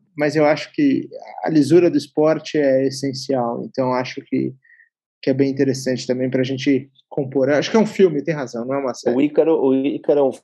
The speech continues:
Speaker 2: filme, mas tem um outro documentário que tem na Netflix sobre o escândalo da ginástica olímpica, que também é muito legal,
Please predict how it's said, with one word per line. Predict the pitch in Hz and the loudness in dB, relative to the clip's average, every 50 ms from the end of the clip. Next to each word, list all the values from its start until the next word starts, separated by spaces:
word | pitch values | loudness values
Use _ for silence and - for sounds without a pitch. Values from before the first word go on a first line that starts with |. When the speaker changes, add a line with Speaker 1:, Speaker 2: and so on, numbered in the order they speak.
| _ _ | _ _
Speaker 2:
filme, | - - - 135 143 151 170 185 202 196 _ _ _ _ _ _ _ _ _ _ _ _ | -12 -2 0 0 2 2 0 0 -2 -4 _ _ _ _ _ _ _ _ _ _ _ _
mas | - 123 131 131 - | -2 -2 0 -2 -4
tem | - _ - 160 175 175 | -6 _ 0 2 2 2
um | 165 | 2
outro | 156 160 180 190 190 170 | 4 4 2 2 0 0
documentário | 147 151 147 - - 139 139 131 120 117 - 131 127 123 120 | -2 -2 -2 -2 -4 0 0 0 0 2 2 2 2 2 0
que | - | -2
tem | - 127 | -2 0
na | 123 123 | 2 2
Netflix | 120 117 120 - 110 - - 143 139 - - | 0 0 -4 -10 -14 -6 -6 -6 -6 -6 -4
sobre | - 143 139 | -4 -2 -2
o | 143 135 | -2 -6
escândalo | - - - 143 143 143 147 143 147 | -8 -4 -2 -2 0 0 0 0 0
da | 139 143 143 139 135 135 135 | 0 2 2 2 2 2 0
ginástica | 127 127 131 139 160 - - _ 151 | 0 0 -2 -2 -2 -4 -4 _ -2
olímpica, | 143 131 123 107 104 - _ _ 101 101 _ | -2 0 -2 -2 -6 -10 _ _ -18 -18 _
que | _ 107 | _ -16
também | 110 - 131 120 127 135 135 | -8 -6 -4 -2 0 0 0
é | 131 | 0
muito | 123 123 123 127 131 139 143 156 165 170 170 165 - _ _ _ 170 160 | -2 -4 -8 -6 -4 -2 0 2 2 0 -2 -8 -14 _ _ _ -2 2
legal, | 151 143 127 117 120 107 92 85 - | 2 2 2 4 2 2 0 -2 -6